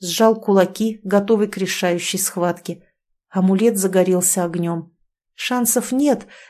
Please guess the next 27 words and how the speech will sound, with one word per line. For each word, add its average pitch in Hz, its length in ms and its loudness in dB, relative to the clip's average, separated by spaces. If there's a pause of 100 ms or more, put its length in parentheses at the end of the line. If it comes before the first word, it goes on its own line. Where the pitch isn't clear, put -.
но 233 400 2
он 226 200 4
не 220 100 6
сдастся, 185 640 -2 (340)
будет 208 380 2
биться 254 340 0
до 190 100 0
последнего, 196 800 0 (400)
потому 208 340 2
что - 240 0
он 226 480 2
никогда 185 480 -2
не 170 120 -4
сдаётся». 165 600 -4 (640)
Витька 190 440 -4
сжал 175 260 0
зубы, 208 640 -2
сделал 202 480 4
шаг 202 320 0
вперёд 233 480 4 (420)
и 196 180 -2
тут 269 300 -6
вдруг 226 460 -4
услышал 247 600 -2
голос 185 360 0
за 180 140 -4
спиной. 180 600 -2